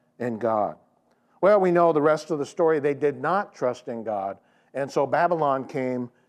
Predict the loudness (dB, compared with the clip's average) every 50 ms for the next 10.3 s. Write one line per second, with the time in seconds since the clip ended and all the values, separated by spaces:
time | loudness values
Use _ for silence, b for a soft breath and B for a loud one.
0 | _ -10 -10 -10 -8 -4 -2 -2 -2 -2 -2 -2 -2 0 -2 -2 -6 b b b
1 | b b -4 -2 0 0 0 0 0 -2 -2 -2 -2 -2 0 0 0 0 0 -2
2 | -4 -8 -8 -6 -6 -6 -6 -6 -8 -6 -4 -2 0 2 2 2 0 -2 -4 -8
3 | b b b b b -4 -4 -4 -2 -2 0 0 0 0 -2 -2 -2 0 0 0
4 | -2 0 0 -2 -2 -2 -2 -4 -4 -6 -4 -4 -4 -6 -8 _ b b b b
5 | -2 -2 -2 -2 -2 -2 0 0 0 0 0 0 0 0 0 -2 -4 -4 -2 -2
6 | 0 0 0 0 0 0 0 0 0 0 -2 -2 -6 -10 b b b b b b
7 | -4 -2 0 2 0 0 -2 -4 -2 0 0 2 0 0 -2 -4 -6 -8 -4 -4
8 | -4 -2 -4 -8 -8 -8 -6 -4 -4 -6 -6 -12 -20 _ _ _ _ _ _ _
9 | -8 -6 -4 -6 -6 -8 -8 -6 -4 -4 -4 -6 -8 -8 -4 -4 -4 -4 -2 -2
10 | -2 -2 -2 -4 -8 -16